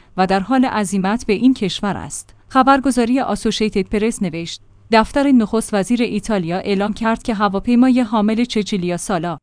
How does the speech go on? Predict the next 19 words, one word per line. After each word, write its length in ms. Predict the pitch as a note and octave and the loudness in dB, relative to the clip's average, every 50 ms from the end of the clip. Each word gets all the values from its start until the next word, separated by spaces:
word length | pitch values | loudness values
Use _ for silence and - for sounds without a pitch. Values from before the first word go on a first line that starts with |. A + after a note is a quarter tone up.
| _ - | _ 0
خبرنگار 560 | - B3 A3+ A#3+ A#3 G3+ G#3+ G3+ F#3 G3+ G3 | 2 4 6 6 4 4 2 0 0 -2 -2
ایتالیایی، 760 | F#3+ G3 - A3 - - A#3 G#3+ F#3+ F#3 F#3 F#3 G#3 A#3 A#3+ | -2 -2 -4 -4 -4 -2 -2 -2 0 -2 -2 0 0 -2 -2
پس 240 | - C4 C#4+ C4 - | -2 -2 -2 0 0
از 200 | D4+ C#4+ - - | 0 0 0 -2
کار 200 | - C4+ A#3+ A3+ | -2 0 0 0
فشرده‌ای 560 | - - G#3 - G#3 G3 F#3 B3+ B3+ B3 B3+ | -2 -4 -4 -2 -2 -2 0 2 2 2 2
در 160 | G3+ G#3 G3 | 0 0 -2
کانال‌های 640 | F#3+ - A3 G3 F#3 F3+ F3+ F#3 A3 C4 A3 A#3 A3+ | -2 -2 -2 0 0 -2 -2 -2 -2 0 0 0 -2
دیپلماتیک 680 | - G#3+ G#3 G3 - G#3 F#3 F3+ F#3 - A3 A3 - - | -2 -2 -4 -2 -2 -2 -2 -2 -4 -4 -4 -6 -4 -2
و 100 | G3 F3+ - | -2 -2 -2
اطلاعاتی 720 | - G#3 - - A#3 G#3 G#3 G3+ - A#3 - - B3+ C4+ C4+ | -2 -4 -2 -2 0 0 0 0 0 -2 0 0 2 2 4
از 260 | B3 A#3+ A#3+ - - | 4 2 2 0 0
تهران 360 | A#3 G3 F#3 E3+ A3 A#3+ B3 | 0 -2 0 0 2 2 2
برخاسته 640 | B3 F#3+ F#3+ F#3+ F#3+ - A#3 G#3+ F#3+ - G3+ F#3 E3 | 4 4 4 2 2 0 -2 -4 -2 0 -2 0 0
و 100 | E3 F3 | 0 0
در 100 | F3 F#3+ | 0 0
راه 220 | F#3 G#3 A3+ A3 A#3 | 0 0 0 0 0
ایتالیا 560 | A#3+ - A#3 - - A3+ G3 F3 E3+ D#3+ C3+ | -2 -2 -4 -4 -2 -2 -2 -2 -4 -4 -6
است. 240 | - - - - | -8 -10 -12 -14